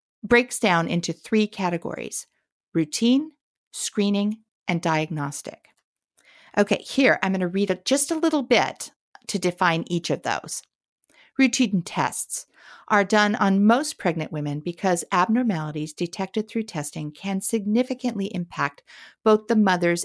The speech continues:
and the baby's health. Plus, most of the conditions tested for have treatment options that are usually, though not always, effective. Then I provide a list of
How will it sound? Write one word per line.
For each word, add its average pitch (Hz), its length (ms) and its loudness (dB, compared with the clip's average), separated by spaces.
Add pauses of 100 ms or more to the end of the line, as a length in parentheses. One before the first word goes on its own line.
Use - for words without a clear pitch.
and 196 300 2
the 214 100 -2
baby's 151 460 -4
health. - 420 -8 (520)
Plus, 208 480 2 (340)
most 220 340 4
of 285 120 -2
the 311 80 0
conditions 170 680 -2
tested 147 640 -4
for 131 300 -8
have 180 320 -2
treatment 233 460 -2
options 151 440 -6
that 180 140 -4
are 175 40 2
usually, 175 800 -2 (520)
though 185 220 4
not 180 420 2
always, 147 520 -4 (140)
effective. 226 680 -4 (880)
Then 247 140 6
I 285 80 6
provide 196 420 4
a 160 80 2
list 170 580 2 (120)
of 147 460 0